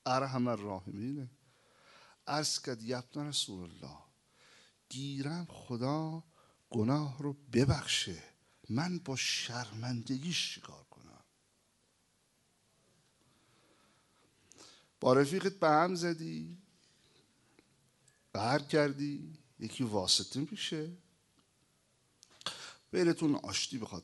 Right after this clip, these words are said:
بده، بعد به اون واسطه میگی: «فلانی، روم نمیشه تو قیافش نگاه کنم،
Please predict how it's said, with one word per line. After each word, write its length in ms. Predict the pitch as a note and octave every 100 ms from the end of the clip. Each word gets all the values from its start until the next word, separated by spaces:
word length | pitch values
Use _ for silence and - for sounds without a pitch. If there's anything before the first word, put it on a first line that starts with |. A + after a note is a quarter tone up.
| -
بده، 220 | - - - - _ -
بعد 280 | C#3+ D3+
به 60 | D3+
اون 180 | D#3 D#3
واسطه 640 | C#3 A#2 - A2+ A#2+ D3
میگی: 240 | D#3 D#3
«فلانی، 440 | D3+ D#3 E3 E3 C3+
روم 560 | G#2+ A2 D3 D3+ D3
نمیشه 460 | C3+ C#3+ B2+ - F#2+
تو 200 | - - -
قیافش 640 | G#2+ E2+ - E2+ - -
نگاه 320 | D#2+ - F2
کنم، 360 | - - -